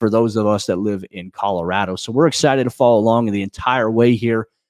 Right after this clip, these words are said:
What's the vibe? What's the storylines going into practice this week? We'll obviously have you covered. We'll keep you up to date on the injury report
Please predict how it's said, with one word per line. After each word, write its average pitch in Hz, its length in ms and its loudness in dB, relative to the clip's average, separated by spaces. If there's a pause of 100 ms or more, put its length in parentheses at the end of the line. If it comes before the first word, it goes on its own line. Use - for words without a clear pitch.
(200)
What's 120 320 -2
the 131 160 -2
vibe? 117 300 0
What's 120 200 -6
the 131 80 -14
storylines 123 560 0
going 120 220 -4
into 110 140 -4
practice 113 560 -4
this 107 200 -6
week? 117 220 0
We'll 113 100 4
obviously 110 280 -2
have 113 180 -2
you 101 80 -6
covered. 113 300 -6
We'll 107 100 -4 (180)
keep 127 200 -6
you 117 80 0
up 117 100 -10
to 113 80 -8
date 113 220 -2
on 104 100 -4
the 104 180 -6
injury 117 320 2
report 110 460 -2